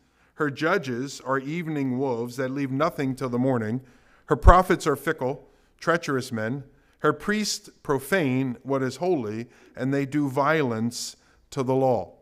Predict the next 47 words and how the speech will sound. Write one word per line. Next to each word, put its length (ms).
Now, 80
the 80
way 160
chapter 340
two 260
ended, 340
we 140
would 160
think 220
we're 80
talking 380
about 260
some 160
other 180
foreign 380
nation 420
again. 440
All 100
right, 200
so 100
we 80
did 140
the 80
Southwest, 640
we 80
did 180
the, 160
the 120
Deep 260
South, 420
we 120
did 500
the 260
East, 360
we 180
did 160
the 80
North. 400
Which 240
direction 340
do 100
we 120
go 120
now? 360
And 160
so 200
you, 380